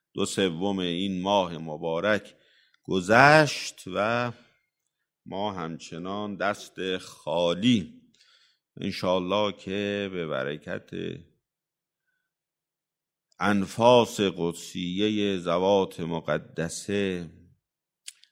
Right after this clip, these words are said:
معصومین، اولیاء خدا،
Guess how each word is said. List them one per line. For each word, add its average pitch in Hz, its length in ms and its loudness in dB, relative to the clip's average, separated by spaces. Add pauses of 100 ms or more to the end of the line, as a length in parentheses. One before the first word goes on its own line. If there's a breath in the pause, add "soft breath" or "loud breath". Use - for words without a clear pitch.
(160)
معصومین، 87 1000 -4
اولیاء 78 680 -2
خدا، 87 800 -4